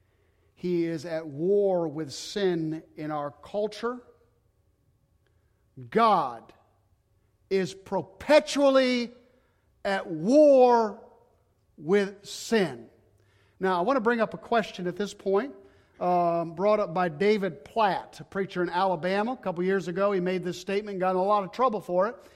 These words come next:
And I think he got in a lot of trouble for it because he didn't explain it fully. Perhaps he didn't know how to explain it fully, because if you just say it, it's very offensive. If you understand it fully, then you get it.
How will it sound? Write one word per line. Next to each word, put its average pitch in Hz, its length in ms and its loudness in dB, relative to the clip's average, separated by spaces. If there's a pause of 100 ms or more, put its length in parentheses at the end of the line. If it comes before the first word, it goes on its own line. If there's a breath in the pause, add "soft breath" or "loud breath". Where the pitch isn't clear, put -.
(300 soft breath)
And 196 80 0
I - 20 -2
think 294 160 2
he 277 60 -2
got 262 160 2
in 226 60 -4
a 208 60 4
lot 233 140 4
of 214 100 -2
trouble 269 300 2
for 214 240 0
it 254 80 0
because 214 220 -2
he 214 80 -2
didn't 226 180 -4
explain 233 480 -4
it 214 100 -14
fully. 196 440 2
Perhaps 180 260 -4
he 202 60 -8
didn't 208 260 0
know 262 160 4
how 233 140 2
to 214 60 -2
explain 214 380 -4
it 202 80 -14
fully, 214 380 2 (300 loud breath)
because 208 180 2
if 233 100 2
you 247 80 2
just 269 300 2
say 294 260 6
it, 277 100 4
it's 214 120 -12
very 226 220 4
offensive. 220 560 -2 (460 soft breath)
If 160 100 -4
you 208 80 0
understand 240 580 2
it 262 100 -12
fully, 285 380 4
then 240 240 2
you 240 80 2
get 233 240 4
it. - 240 -10